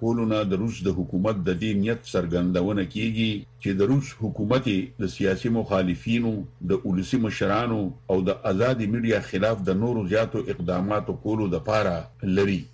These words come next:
خپله د الکسی نیولني صحت ډیر خراب دی، څوک چې په سیاسي بنیادونو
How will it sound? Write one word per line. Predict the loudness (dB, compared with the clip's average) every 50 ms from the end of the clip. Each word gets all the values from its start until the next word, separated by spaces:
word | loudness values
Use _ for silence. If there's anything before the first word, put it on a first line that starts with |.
| -20 -18 -16 -6
خپله | 0 2 4 4 4 4 2 0 -2 -4 -4 -2
د | 0 0 2
الکسی | 2 2 0 0 -4 -2 0 0 2 2 0
نیولني | 2 0 0 0 2 0 0 0 -2 -2 -2
صحت | 0 0 0 0 0 0 0
ډیر | 0 -2 -2 -2
خراب | -2 0 2 2 0 0 -4 -2 0
دی، | 0 0 0
څوک | -2 -4 -4 -6 -4 -6
چې | -8 -6 -6
په | -6 -4 -2
سیاسي | -2 -2 -2 -2 -4 -4 -2 0
بنیادونو | 0 0 2 2 0 0 0 -2 -2 0 0